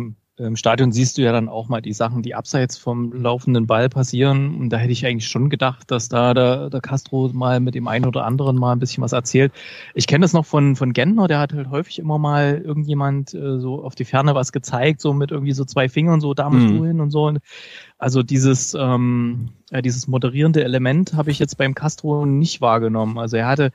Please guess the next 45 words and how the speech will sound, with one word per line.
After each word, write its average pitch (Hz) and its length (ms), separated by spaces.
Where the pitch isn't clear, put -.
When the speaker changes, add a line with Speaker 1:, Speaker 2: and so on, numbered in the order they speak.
Speaker 1:
glaube 143 220
ich, 139 100
auch 127 120
selber 135 600
richtig 143 300
zu - 100
kämpfen 139 360
gehabt. 123 300
Der 127 140
hat 135 140
sich 147 140
ja 135 180
wirklich - 280
auch - 100
dermaßen 143 500
aufgerieben. 120 580
Ich 120 140
glaube, 139 240
der 139 100
ist 143 140
einfach, 139 420
äh, 123 300
im 127 100
Business 147 300
würde 139 140
man 139 80
sagen, 139 240
in 147 120
seinem 135 220
Tagesgeschäft 139 720
so 135 160
sehr 143 160
untergegangen, 139 640
dass 127 120
er 131 60
nichts, 139 320
den 139 180
Kopf 151 240
nicht 143 140
mehr 131 140
frei 143 180
hatte 139 180
für 117 120
andere 151 240
Sachen. 131 320